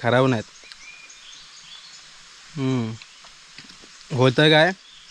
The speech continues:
आंबा बघितला की माहिती आहे पुढच्या वर्षी आंबा मिळेल डायरेक्ट, त्यामुळे मग कसा थोडा थोडा खावा लागतोय. सरते शेवटीचे आंबे खायला या.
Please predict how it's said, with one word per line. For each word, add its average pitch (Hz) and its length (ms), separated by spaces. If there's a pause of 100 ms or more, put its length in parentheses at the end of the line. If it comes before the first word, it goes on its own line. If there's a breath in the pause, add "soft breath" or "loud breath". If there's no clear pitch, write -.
आंबा 139 200
बघितला 139 360
की 139 140
माहिती 120 280
आहे 107 140
पुढच्या 123 240
वर्षी 123 200
आंबा 117 200
मिळेल 117 180
डायरेक्ट, 107 340 (680)
त्यामुळे 117 200
मग 127 80
कसा 127 380 (680)
थोडा 123 180
थोडा 131 200
खावा 127 220
लागतोय. 110 320 (3000)
सरते 139 300
शेवटीचे 139 320
आंबे 127 240
खायला 117 240
या. 107 100